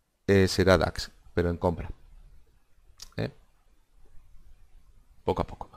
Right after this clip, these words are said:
Sí, que iremos, iremos recuperando, no te preocupes. Tony, Tony Quintana. Hola Alberto, cogí Royal Caribbean. Sí, espera, espera. Vale, bien, que esto es mantener, esperar antes de calzarle más.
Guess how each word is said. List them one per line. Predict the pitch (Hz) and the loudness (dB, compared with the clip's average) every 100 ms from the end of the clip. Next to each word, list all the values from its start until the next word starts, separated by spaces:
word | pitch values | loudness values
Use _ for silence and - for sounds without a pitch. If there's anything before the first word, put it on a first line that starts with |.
| - - - - - | -20 -20 -18 -18 0
Sí, | - 127 85 - | 8 8 6 -6
que | - - - | -8 -4 2
iremos, | 104 110 107 101 98 - | 6 6 6 6 4 0
iremos | - 104 98 | 2 4 6
recuperando, | 92 90 90 87 87 | 4 2 2 2 2
no | 92 | -2
te | 92 | -2
preocupes. | 90 87 87 90 - - - _ _ | -2 -2 -2 -2 -6 -20 -20 _ _
Tony, | - 131 85 - | 2 4 2 -2
Tony | - 139 | 0 0
Quintana. | 123 110 127 92 85 - _ - _ - | 0 6 6 6 0 -8 _ -20 _ -10
Hola | - 123 | 2 4
Alberto, | 131 139 107 | 6 4 2
cogí | 95 98 - | 2 2 2
Royal | 135 131 127 | 2 4 6
Caribbean. | 127 113 98 92 | 6 4 4 2
Sí, | - 123 - - - | 4 4 4 -8 -12
espera, | - - 110 131 | -8 6 10 10
espera. | 87 - 117 104 - - - - _ _ _ _ - | 8 6 6 6 2 -18 -20 -20 _ _ _ _ 4
Vale, | 101 113 | 8 8
bien, | 87 101 117 | 8 6 4
que | - - | 4 4
esto | 101 | 4
es | 104 | 6
mantener, | 113 110 123 120 | 6 6 8 8
esperar | 87 98 101 107 | 6 6 8 8
antes | 113 120 107 | 6 4 6
de | 113 110 | 8 8
calzarle | 101 107 113 110 | 8 6 6 4
más. | 120 135 80 - | 4 4 2 -6